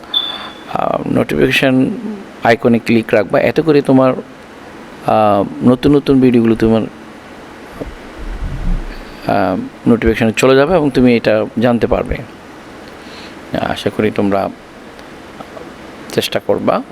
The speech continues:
করার জন্য। যা যা এখানে আছে এই অধ্যায়ের আরও টপিকগুলো আছে, আমি চেষ্টা করব তোমাদের দিতে, তোমরাও করবা যে কো-, কোন জায়গা থেকে কোনটা বুঝতে পারো না। যেমন এখানে একটা আছে, এটাও তোমরা গুণ করে দেখাতে পারো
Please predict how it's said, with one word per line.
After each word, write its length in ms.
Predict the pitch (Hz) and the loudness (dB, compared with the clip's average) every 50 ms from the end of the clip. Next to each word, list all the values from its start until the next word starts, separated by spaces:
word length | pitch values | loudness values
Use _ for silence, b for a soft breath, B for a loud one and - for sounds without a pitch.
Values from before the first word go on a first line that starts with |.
| - - - - - - - - | -18 -20 -20 -20 -20 -20 -10 -2
করার 280 | - 110 110 107 104 107 | 0 2 2 2 2 2
জন্য। 360 | 120 123 135 156 190 233 277 - - 131 | 2 2 4 4 4 2 2 0 0 0
যা 220 | 120 117 110 113 | 2 2 2 2
যা 260 | 107 110 110 107 95 113 | 2 2 2 2 2 0
এখানে 260 | 107 - 120 117 110 | 0 0 0 0 0
আছে 240 | 110 - - - 127 | 0 -2 -2 0 2
এই 120 | 113 110 | 4 4
অধ্যায়ের 420 | 110 104 107 117 117 127 156 185 - - - - | 2 2 0 0 0 2 2 0 -2 -4 -4 -2
আরও 160 | 110 113 120 | -2 -2 -2
টপিকগুলো 520 | - 127 120 131 127 120 123 127 127 127 | -2 -2 -2 0 -2 0 2 4 4 4
আছে, 300 | 127 123 - 175 196 240 - | 4 2 0 -2 -2 -2 -2
আমি 180 | - 120 117 110 | -2 -2 -2 0
চেষ্টা 280 | - 127 - - 135 | -2 -2 0 0 0
করব 220 | 127 131 127 127 127 | 2 2 2 2 2
তোমাদের 260 | 127 127 127 127 127 127 | 2 2 2 2 2 2
দিতে, 220 | 131 123 - - | 0 0 0 0
তোমরাও 340 | - - 127 120 120 127 127 | 0 2 4 4 4 4 2
করবা 380 | 123 - 123 120 123 - 180 208 B B B B B B B B B B - | 2 2 2 2 2 0 -2 -4 B B B B B B B B B B -4
যে 100 | - - - - | -4 -2 0 2
কো-, 120 | 113 117 - - | 0 0 0 0
কোন 200 | - 127 131 127 | 2 2 4 4
জায়গা 200 | 131 135 139 127 | 4 4 2 2
থেকে 220 | 135 143 139 139 | 2 2 2 2
কোনটা 340 | 131 - 127 123 120 135 123 | 2 0 0 0 2 0 0
বুঝতে 300 | 117 127 113 - - - | 0 -2 -4 -4 -6 -4
পারো 200 | - 127 113 113 | 0 2 2 2
না। 120 | 120 160 247 - | 2 0 -2 -2
যেমন 360 | - 120 123 117 117 117 117 - | 0 2 2 4 4 2 2 0
এখানে 260 | - 123 117 120 117 | -2 -2 0 0 0
একটা 220 | 113 113 - 117 113 | 0 0 0 -2 -2
আছে, 220 | 107 - - 107 | -2 -2 -4 -4
এটাও 340 | - - - - - 139 139 | -2 -2 -2 0 2 2 2
তোমরা 220 | - 127 127 127 | 2 2 2 2
গুণ 200 | 120 117 120 113 | 2 2 0 0
করে 180 | 104 113 110 107 | 2 2 2 2
দেখাতে 300 | 101 107 107 110 110 107 | 2 0 -2 -2 -4 -4
পারো 200 | - 104 98 | -2 -2 -4